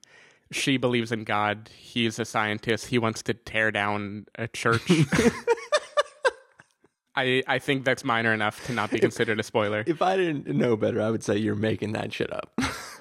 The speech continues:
Speaker 1: Yeah, exactly. I mean, so it's definitely building to this, like, God versus nature, God versus mankind, what will progress do to us?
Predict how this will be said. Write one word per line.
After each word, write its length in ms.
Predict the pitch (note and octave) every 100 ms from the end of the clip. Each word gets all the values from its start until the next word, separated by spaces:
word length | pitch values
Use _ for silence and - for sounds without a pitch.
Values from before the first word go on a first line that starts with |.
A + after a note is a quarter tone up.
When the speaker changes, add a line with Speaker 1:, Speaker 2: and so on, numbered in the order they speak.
| - - - -
Speaker 1:
Yeah, 160 | G3 E3+
exactly. 500 | D3 C#3+ D3+ C3 G2
I 80 | B2+
mean, 280 | C3 A2+ - _ _ _ _ - - -
so 180 | - E3+
it's 200 | C#3 C3+
definitely 360 | D#3+ F#3 E3+
building 400 | C#3 C#3 C#3+ C3+
to 120 | - A#2+
this, 300 | A2 - A#2+
like, 320 | G#2+ - - _ _ _ _ _ _
God 320 | A#2+ A2+ A#2
versus 480 | A#2 A#2 A2 A#2 -
nature, 960 | A2+ A2+ A#2+ - A2+ A2+ A2 G#2+ G#2+ A2 A#2+
God 300 | - G#2 G#2
versus 440 | G#2 G#2+ G#2 A#2 -
mankind, 1000 | A2 G2+ G2+ A2 - A#2 A2+ A2 G#2+ - - - - -
what 340 | A#2+ A2+ -
will 120 | A#2+ G#2
progress 580 | - G#2+ G2+ G2+ G2
do 160 | - G#2+
to 140 | - G#2
us? 300 | F#2+ -